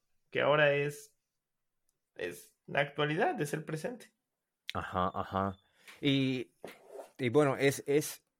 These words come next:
Speaker 2: este es mi siguiente, ah, como cuestión para ti, ¿no?
Speaker 1: Cuestióname, amigo, pregúntame.
Speaker 2: Tú, tú eres, eh, eh,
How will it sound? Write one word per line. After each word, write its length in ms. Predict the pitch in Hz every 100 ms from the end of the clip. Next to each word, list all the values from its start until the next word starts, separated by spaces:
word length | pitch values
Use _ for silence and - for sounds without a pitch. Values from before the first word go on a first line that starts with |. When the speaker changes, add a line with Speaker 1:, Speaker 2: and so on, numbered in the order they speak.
| _ _ _ -
Speaker 2:
este 220 | 139 147
es 100 | 131
mi 100 | 123
siguiente, 520 | 107 107 117 117 104 - _ - - _ _ _
ah, 240 | 92 92 87
como 360 | 101 98 90 87
cuestión 440 | 107 - 127 95
para 180 | 87 -
ti, 160 | - 87
¿no? 300 | 95 180 _ _ _ - _
Speaker 1:
Cuestióname, 560 | - 107 - 131 127 110
amigo, 260 | 110 113 107
pregúntame. 680 | 107 110 139 139 - - - - - - _ _ _ _ _ _ - 143 104 _
Speaker 2:
Tú, 320 | 151 170 208
tú 160 | - 165
eres, 420 | 160 165 170 165
eh, 260 | - 107 -
eh, 220 | 120 117